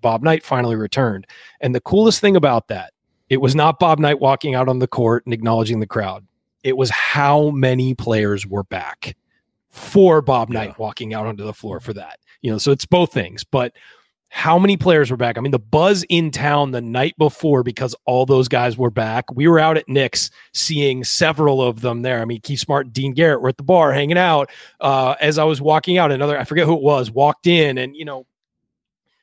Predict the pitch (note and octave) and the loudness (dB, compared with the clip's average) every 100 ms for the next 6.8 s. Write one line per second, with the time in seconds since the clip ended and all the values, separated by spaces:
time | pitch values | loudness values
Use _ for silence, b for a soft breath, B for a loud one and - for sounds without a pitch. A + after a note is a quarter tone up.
0 | _ _ A2+ D#3 G3 - - B2 A#2+ D3 | _ _ _ -2 0 -4 -8 -6 0 0
1 | C#3 - C3+ G#3 A3+ E3 - C#3 A#2+ A2 | 0 -4 -2 0 0 -2 0 -2 -2 -6
2 | _ - - A3+ A#3 D3+ C3+ D3+ A#3 G3 | _ -16 -2 2 2 2 0 0 -2 0
3 | C4 D4+ A#3 - B2 E2 _ b b _ | 2 4 4 0 -4 -6 _ b b _
4 | C#3+ F3 G3 G3 A#3 B3 A#3 G#3 F3+ B3+ | -2 0 0 0 0 2 2 0 2 2
5 | G3 D#3 C3 D3+ G3+ G3+ - C#3 G3+ - | 4 2 -2 0 2 2 0 0 0 0
6 | G#3+ F#3 F#3 G#3 G3+ E3+ E3+ | -2 -2 -2 -4 -2 0 0